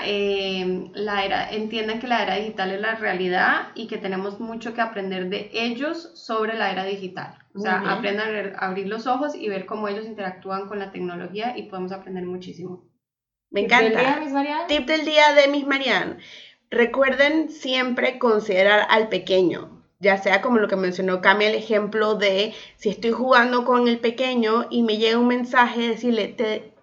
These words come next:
Speaker 2: disculpa, ¿me podrías ayudar con esto?" O, "Mira, tengo que contestar este text o esta llamada. ¿Está bien contigo? ¿Sí? Cool.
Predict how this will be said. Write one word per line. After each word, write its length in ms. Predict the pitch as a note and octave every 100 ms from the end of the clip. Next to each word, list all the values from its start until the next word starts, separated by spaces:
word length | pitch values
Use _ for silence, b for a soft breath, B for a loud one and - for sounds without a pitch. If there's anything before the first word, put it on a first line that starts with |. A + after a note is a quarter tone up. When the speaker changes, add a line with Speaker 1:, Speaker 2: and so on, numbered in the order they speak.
| _
Speaker 2:
disculpa, 540 | A#3 A#3+ C#4+ - F#3+ B B B -
¿me 220 | A3+ A3
podrías 400 | G#3+ A3 C4+ D#4+
ayudar 480 | F4 A#3+ A3 A3+ A3+
con 180 | A3 G#3
esto?" 440 | F3+ - A3+ -
O, 380 | A3+ G#3+ G3 A#3+ B B B
"Mira, 460 | C4+ B3 F3 - -
tengo 160 | - C#4+
que 80 | D#4+
contestar 520 | D4+ A#3 G#3 A#3 G#3+ A3+
este 920 | A3+ A3 - A#3 A3 G#3 G3 F#3+ - -
text 320 | G3+ - -
o 120 | F#3
esta 220 | F#3+ F#3+ A3
llamada. 680 | F#3+ G3 E3+ D#3 D#3 - - _ _
¿Está 220 | - - G3
bien 160 | G3+
contigo? 800 | A3+ A#3+ E4 F#4 A3 E3+ - -
¿Sí? 500 | - C#4 E4 F#4 E4+ -
Cool. 340 | D#4+ F4+ F#4